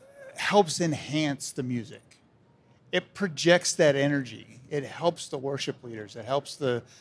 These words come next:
the, the worship bands feel the energy in the room.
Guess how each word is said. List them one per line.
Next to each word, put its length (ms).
the, 220
the 100
worship 420
bands 300
feel 400
the 140
energy 360
in 120
the 80
room. 260